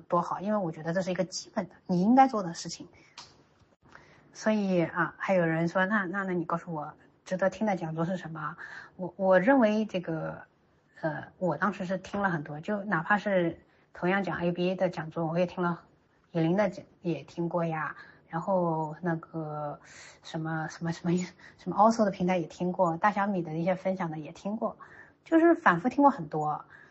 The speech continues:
然后，但是只是说提醒大家一点，就是除了听理论，更多的可能听实操，因为听完实操，你才能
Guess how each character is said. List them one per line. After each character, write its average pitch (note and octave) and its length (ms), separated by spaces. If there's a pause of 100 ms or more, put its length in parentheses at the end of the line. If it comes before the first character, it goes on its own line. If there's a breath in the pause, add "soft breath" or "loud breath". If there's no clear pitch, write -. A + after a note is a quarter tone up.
(140 loud breath)
然 G#3 100
后， A#3 260
但 A#3+ 140
是 A3+ 220 (100)
只 F#3 160
是 B3+ 120
说 B3+ 200
提 A#3+ 200
醒 A#3 120
大 G#3 140
家 G3+ 100
一 G#3 140
点， E3 200
就 E3 80
是 E3+ 240 (220)
除 - 160
了 A#3 120
听 A#3 200
理 F3 80
论， E3+ 200
更 A3+ 260
多 G#3 120
的 F#3+ 80
可 - 140
能 D#3 80
听 G#3+ 200
实 E3+ 200
操， E3 300 (300 loud breath)
因 A#3 80
为 - 20
听 A#3+ 160
完 A3+ 100
实 A3+ 160
操， G3 180
你 F3+ 120
才 D#3+ 100
能 F3 220